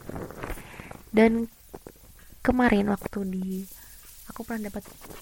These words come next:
materi juga di waktu di Coban Talun dari, nah, itu yang ngisi dari teman sampah itu juga bukan kaleng-kaleng loh, teman-teman. Jadi, yang ngisi materi itu juga dari Walhi, yaitu sebuah, eh, komunitas organisasi besar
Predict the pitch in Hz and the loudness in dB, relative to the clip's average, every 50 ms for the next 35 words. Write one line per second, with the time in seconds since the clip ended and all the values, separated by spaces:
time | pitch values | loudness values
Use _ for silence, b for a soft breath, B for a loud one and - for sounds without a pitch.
0 | - - - - - 202 202 196 - 202 196 208 190 196 196 185 190 196 185 - | -16 -16 -12 -6 -2 -2 -2 0 0 0 0 0 0 0 2 4 4 4 4 2
1 | - 196 196 190 190 190 190 B B B B B B B B - - - 202 - | 0 -2 0 0 0 0 -2 B B B B B B B B -16 -12 -12 -12 -10
2 | - - 202 185 185 185 180 - - 190 190 190 185 185 - 185 180 180 196 202 | -4 -2 0 0 0 0 -2 0 -2 0 0 0 -2 0 0 0 2 2 2 0
3 | 208 202 190 185 180 180 - - - - - 196 196 214 214 - 285 311 311 294 | 2 4 4 4 4 2 -2 -8 -12 -6 -4 -2 -2 -2 -2 0 0 0 0 -2
4 | 285 B B B B B B B B - - 240 226 226 - - 240 208 214 202 | -4 B B B B B B B B -8 -4 -4 -4 -4 -4 -4 0 2 2 4
5 | 202 202 - 202 202 196 196 - 196 190 190 190 185 190 202 196 - - 269 277 | 2 2 0 -2 -2 -2 -2 -2 -2 -2 -2 -2 -2 -2 -4 -2 0 2 2 4
6 | 240 208 185 190 - - - 185 - - 185 180 175 185 - 185 180 180 180 180 | 4 2 2 2 0 0 -2 -4 -2 -2 -2 -2 -2 0 0 0 0 0 0 -2
7 | - 196 202 214 208 196 190 - 180 175 180 180 185 180 175 180 180 180 175 180 | -2 -2 0 0 0 -2 -2 -2 -2 -2 -2 -2 -2 -2 0 0 0 0 0 -2
8 | 180 180 180 185 202 B B B B B B B - 214 190 185 185 185 - - | -2 0 0 -2 -4 B B B B B B B -2 0 2 2 2 -2 -2 -2
9 | 196 185 185 185 - 190 185 180 196 190 - - 214 214 - 214 196 196 - - | -2 -2 -2 -2 -2 -2 -2 -2 -2 -2 -2 -2 -2 0 0 0 2 2 4 4
10 | 185 180 180 180 180 180 180 180 175 - - 190 180 170 180 202 - B B B | 4 4 4 4 4 4 4 4 2 0 0 0 0 0 0 -2 -6 B B B
11 | B B B B B - 220 202 190 185 - - - - 202 196 196 202 202 196 | B B B B B 0 2 4 4 2 0 -2 0 2 4 4 4 4 2 2
12 | - - 185 - 190 95 92 92 92 - B B B B B B B B B B | 0 -4 -2 2 4 4 4 4 2 -2 B B B B B B B B B B
13 | - - - - - - - - - 208 202 196 196 190 - - 202 196 196 196 | -14 -12 -14 -14 -14 -14 -10 -2 2 4 6 6 4 4 4 2 2 4 2 -2
14 | 196 196 - 202 196 - - - - 208 190 185 190 185 185 190 - 190 190 185 | -2 -2 -2 -2 -2 -4 -4 0 2 2 4 4 4 2 2 2 0 0 0 0
15 | - - 202 180 208 202 - - - - 165 160 175 - - | 2 2 4 4 4 2 2 -4 -2 0 2 2 2 2 0